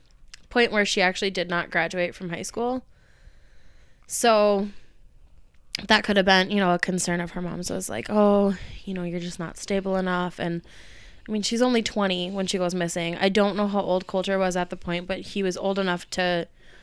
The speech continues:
to be calling Sandra mom, which is what she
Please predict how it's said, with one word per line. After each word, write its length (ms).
to 100
be 140
calling 760
Sandra 760
mom, 560
which 200
is 80
what 140
she 360